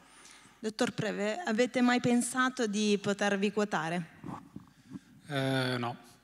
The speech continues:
Speaker 2: <laughs> No, diciamo che non c'è mai stata la, la necessità, perché... Noi vediamo l-, la quotazione come parte di un progetto, eh, più ampio, quindi, nel senso, se sono investimenti o progetti da fare,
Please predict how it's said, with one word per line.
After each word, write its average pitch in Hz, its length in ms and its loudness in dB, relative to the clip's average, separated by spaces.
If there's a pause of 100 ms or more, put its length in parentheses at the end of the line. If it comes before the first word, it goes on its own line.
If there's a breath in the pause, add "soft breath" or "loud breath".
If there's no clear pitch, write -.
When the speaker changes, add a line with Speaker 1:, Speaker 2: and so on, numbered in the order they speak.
(120)
Speaker 2:
<laughs> 139 920 -8
No, 123 200 -2
diciamo 143 260 -6
che 139 120 -4
non 135 180 -2
c'è 131 160 0
mai 123 160 -2
stata 131 280 0
la, 117 600 -2
la 113 120 -6
necessità, 120 640 -2
perché... 120 460 -6 (600 loud breath)
Noi 123 220 0
vediamo 120 540 -2
l-, 113 340 -4
la 107 100 -4
quotazione 123 640 -6
come 113 440 -8
parte 113 400 -4
di 113 120 -10
un 110 120 -6
progetto, 113 800 -8 (420 loud breath)
eh, 113 440 -12
più 117 180 -6
ampio, 104 340 -8
quindi, 107 320 -14
nel 104 200 -12
senso, 113 320 -10
se - 160 -8
sono 110 540 -14
investimenti 117 720 -8
o 110 40 -10
progetti 110 560 -8
da 107 120 -10
fare, 113 540 -10